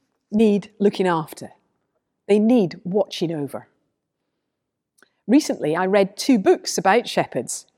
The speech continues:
and I see that it's a twenty-four seven job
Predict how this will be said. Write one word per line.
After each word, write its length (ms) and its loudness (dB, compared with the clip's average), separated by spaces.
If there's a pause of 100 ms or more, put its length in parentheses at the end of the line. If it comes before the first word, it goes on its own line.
(760)
and 100 2
I 60 2
see 540 0
that 120 -2
it's 140 -4
a 40 -6
twenty-four 680 -2
seven 400 -6
job 340 -8